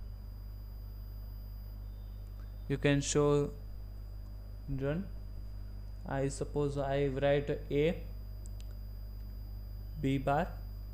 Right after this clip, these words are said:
plus B bar C plus C bar B bar plus A bar C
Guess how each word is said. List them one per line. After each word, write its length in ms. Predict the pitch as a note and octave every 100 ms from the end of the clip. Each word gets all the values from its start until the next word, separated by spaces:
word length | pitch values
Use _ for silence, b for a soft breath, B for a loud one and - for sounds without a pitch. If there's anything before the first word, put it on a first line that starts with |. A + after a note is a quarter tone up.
| - - - - - - - -
plus 500 | D3 B2+ B2+ B2+ - D3+ - - C3
B 200 | B2+ C#3
bar 340 | C#3+ C#3+ D3 D3+
C 400 | - - D#3+ - - - - - - - - - - - - - - - - - - - -
plus 500 | C#3 C3+ C3 B2+ - - - - - - - - - - - - - - - -
C 340 | - - - D3+
bar 460 | C#3 D3 D#3 G#3 - - - - -
B 140 | C3 C#3+
bar 360 | C#3 D#3+ G3 - - - - - - - - - - - - -
plus 400 | C3 C3 - - - - - - - - - - - - - -
A 140 | C#3+ C#3+
bar 320 | C3+ B2+ D3+
C 420 | - - C#3+ A#2+